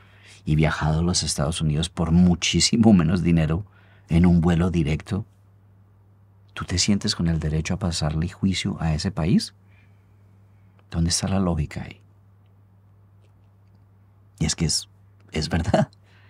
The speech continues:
El costo de volar sin visa desde China a Venezuela y luego pagar por un tránsito ilegal desde ahí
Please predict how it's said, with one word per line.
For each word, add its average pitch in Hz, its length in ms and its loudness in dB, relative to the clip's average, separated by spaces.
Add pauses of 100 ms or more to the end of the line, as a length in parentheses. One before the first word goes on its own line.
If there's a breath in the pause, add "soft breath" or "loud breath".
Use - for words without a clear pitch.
(440 soft breath)
El 107 120 2
costo 117 260 4
de 160 80 6
volar 95 300 4
sin 95 240 0
visa 80 280 0
desde 76 300 -4
China 110 440 2
a 92 40 2
Venezuela - 600 -4 (500)
y 98 100 4
luego 92 280 4
pagar 82 280 -2
por 87 140 -2
un 95 160 4
tránsito 92 600 -2
ilegal 76 420 -4 (320 loud breath)
desde 82 360 0
ahí 90 360 4